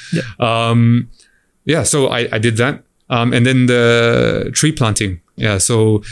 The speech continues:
Speaker 2: that was one thing where I got to, I, I found this,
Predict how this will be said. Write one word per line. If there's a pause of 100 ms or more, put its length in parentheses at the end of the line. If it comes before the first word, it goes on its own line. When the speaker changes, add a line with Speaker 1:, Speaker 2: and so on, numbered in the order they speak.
(260)
Speaker 2:
that
was
one
thing
where
I
got
to,
I,
I
found
this,